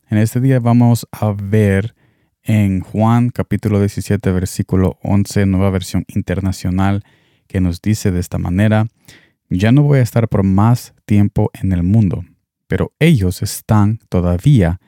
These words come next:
en el mundo y yo vuelvo a ti. Padre Santo, protégelos con el poder de tu nombre, el nombre que me diste,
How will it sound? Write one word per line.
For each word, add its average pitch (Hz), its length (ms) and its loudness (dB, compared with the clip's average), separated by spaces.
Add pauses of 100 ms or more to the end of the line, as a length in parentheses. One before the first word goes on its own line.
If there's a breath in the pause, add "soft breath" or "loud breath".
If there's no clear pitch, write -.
(340)
en 101 140 2
el 90 140 2
mundo 107 400 2
y 104 140 -4
yo 98 160 2
vuelvo 101 580 0 (200)
a 92 100 -2
ti. 87 360 -2 (880 soft breath)
Padre 120 280 2
Santo, 92 440 -2 (240)
protégelos 120 680 0
con 104 200 -2
el 95 100 0
poder 92 380 0
de 95 140 -2
tu 170 220 2
nombre, 90 480 0 (200)
el 98 260 0
nombre 110 320 2
que 104 220 0
me 113 280 2
diste, - 580 -6